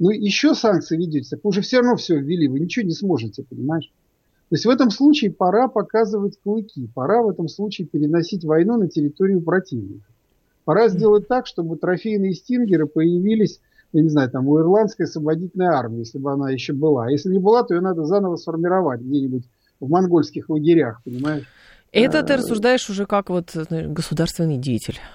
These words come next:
Speaker 2: <laughs> Что
Speaker 1: Ну, я
Speaker 2: нужно? А пока,
Speaker 1: рассуждаю как
Speaker 2: пока все как
Speaker 1: государственный
Speaker 2: тактики.
Speaker 1: террорист страны, которая, понимаешь, не собирается заниматься анонизмом. Я просто, ну, как это, не то что вырос, но я очень уважал всегда в нашей истории Павла Судоплатова. А сейчас я его не вижу, и мне его мучительно не хватает,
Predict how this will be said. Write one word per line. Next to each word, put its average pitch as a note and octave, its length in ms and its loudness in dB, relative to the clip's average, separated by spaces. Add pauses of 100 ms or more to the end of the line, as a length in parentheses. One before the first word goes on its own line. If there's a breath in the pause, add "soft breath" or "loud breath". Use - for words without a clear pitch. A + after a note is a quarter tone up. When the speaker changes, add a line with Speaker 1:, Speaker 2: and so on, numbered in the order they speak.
(120)
Speaker 2:
<laughs> - 320 0
Что A3 240 2
Speaker 1:
Ну, B3+ 100 6
я A#3 80 8
Speaker 2:
нужно? E3+ 140 6
А F3 40 0
пока, - 80 2
Speaker 1:
рассуждаю A3 300 6
как - 20 -2
Speaker 2:
пока A#3 260 4
все B3+ 180 0
как A3+ 100 6
Speaker 1:
государственный F#3 260 2
Speaker 2:
тактики. - 120 -2
Speaker 1:
террорист A#3 460 0
страны, G3+ 420 -2
которая, F#3+ 640 0
понимаешь, F#3 440 0
не D#3 100 -6
собирается F#3 500 -2
заниматься E3 560 0
анонизмом. F3 600 2 (440)
Я F#3+ 160 4
просто, A3+ 300 0
ну, G#3+ 160 -2
как F3+ 160 -4
это, D3 160 -6
не E3 100 -2
то A3+ 100 -4
что G#3 180 -2
вырос, D3 360 2
но D3+ 100 0
я G#3 140 4
очень G3 260 0
уважал F3+ 380 0
всегда E3 440 -4 (460)
в C#3+ 120 -4
нашей F3+ 320 0
истории G#3 340 0
Павла G3 360 2
Судоплатова. C3+ 840 -4
А A#2 60 -10
сейчас A3 400 -4
я G3+ 80 8
его G#3+ 160 6
не G#3+ 160 2
вижу, B2 340 -4
и B2+ 40 -4
мне F3+ 140 0
его G3+ 140 4
мучительно G#3 480 0
не G3 140 4
хватает, C#3+ 520 -4